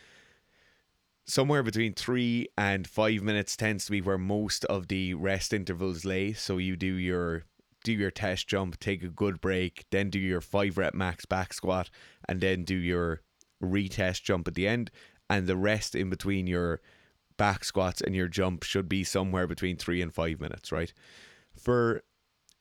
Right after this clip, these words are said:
higher load sets, so, like, higher volume sets, so maybe five reps, eight reps, ten reps, you need longer rest time. It's very, very intuitive.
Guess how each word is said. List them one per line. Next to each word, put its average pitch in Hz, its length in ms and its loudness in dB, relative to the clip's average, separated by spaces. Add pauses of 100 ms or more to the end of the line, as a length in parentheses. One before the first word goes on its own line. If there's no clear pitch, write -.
(220)
higher 135 420 4
load 110 560 2
sets, - 540 -2
so, - 160 0
like, 95 220 0
higher 107 360 2
volume 101 540 2
sets, 95 340 0
so 92 140 0
maybe 98 480 0 (520)
five 104 460 2
reps, 95 340 0 (120)
eight 101 220 0
reps, - 420 -2
ten 113 280 0
reps, 113 360 0
you 101 140 -4
need 95 200 -2
longer 98 520 2
rest 104 360 0
time. 131 340 0
It's - 200 -4
very, 104 400 2
very 95 280 2
intuitive. 117 560 2